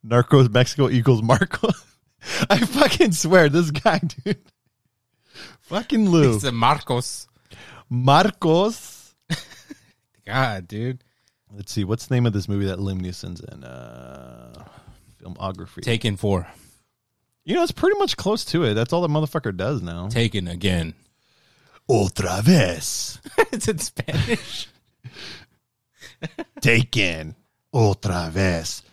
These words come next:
Speaker 1: Dos veces.
Speaker 2: I'd watch it.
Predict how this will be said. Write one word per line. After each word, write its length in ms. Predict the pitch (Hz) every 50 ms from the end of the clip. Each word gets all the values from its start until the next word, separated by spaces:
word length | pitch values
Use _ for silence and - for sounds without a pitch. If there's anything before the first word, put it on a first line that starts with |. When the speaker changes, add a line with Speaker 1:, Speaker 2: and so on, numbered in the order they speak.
| _ _ _ - - _ _ _ _ _ -
Speaker 1:
Dos 260 | 98 - 147 190 - 139
veces. 800 | 143 180 165 - - 113 104 95 87 82 - - - - - - _ _ _ _ _ _ _ _ _ _ _ _ _ _ _ _ _ _ _ _ _ _ _ _ _ _ _ _ _ _ _
Speaker 2:
I'd 200 | - 52 82 92
watch 240 | - 82 - - -
it. 140 | - 82 -